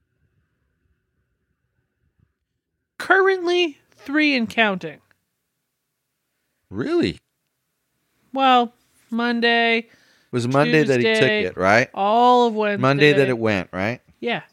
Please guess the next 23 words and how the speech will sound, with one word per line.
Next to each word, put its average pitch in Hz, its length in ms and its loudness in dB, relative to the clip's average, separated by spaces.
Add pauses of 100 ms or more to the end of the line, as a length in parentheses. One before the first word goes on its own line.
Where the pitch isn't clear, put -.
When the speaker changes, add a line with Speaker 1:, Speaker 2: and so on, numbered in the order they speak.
(760)
Speaker 1:
Monday 277 260 -2
Speaker 2:
So, 214 180 2
Speaker 1:
afternoon. 170 420 -8 (480)
Speaker 2:
Monday 110 260 2
to 120 100 2
Tuesday, 110 460 0
Tuesday 101 340 -6
to 92 80 -6
Wednesday. 85 680 -8 (360)
So - 140 -16
it's, - 80 -16
like, 95 180 -4
two - 160 -8
and 90 80 -8
a - 40 -10
Speaker 1:
Two 349 60 0
Speaker 2:
half - 20 0
Speaker 1:
and 277 80 0
a 214 40 -2
Speaker 2:
days, 82 120 -6
Speaker 1:
half 180 180 -6
Speaker 2:
so. - 140 -10
Speaker 1:
days. - 640 -20